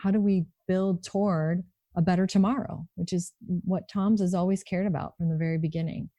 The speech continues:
I think we see more people, more companies, more individuals out there taking risks and taking risks for good, right? To be their most authentic self, to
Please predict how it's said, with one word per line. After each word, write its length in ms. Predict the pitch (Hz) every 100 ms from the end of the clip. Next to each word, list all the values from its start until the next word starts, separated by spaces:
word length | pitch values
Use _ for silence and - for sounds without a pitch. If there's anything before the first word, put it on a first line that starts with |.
| -
I 80 | 190
think 120 | 190
we 120 | 208
see 200 | - 226
more 460 | 190 185 180 196 190
people, 680 | - 202 - 196 190 190 185
more 260 | 185 185 190
companies, 680 | - 190 185 226 269 269 254
more 220 | 175 175
individuals 680 | 180 170 180 208 240 247 -
out 180 | 175 190
there 300 | 208 202 202 - _
taking 320 | - 226 262 220
risks 560 | 254 - - - - _ -
and 160 | 185
taking 320 | 180 196 196 185
risks 320 | 185 - -
for 120 | 202 175
good, 420 | 185 208 139 151 185
right? 320 | 170 175 196 - 180 - -
To 500 | 185 175 170 170 165 _ _ -
be 220 | 190 196
their 160 | 208 196
most 260 | 180 180 190
authentic 460 | 175 180 175 175
self, 400 | - 170 170 170 - -
to 480 | 180 165 160 156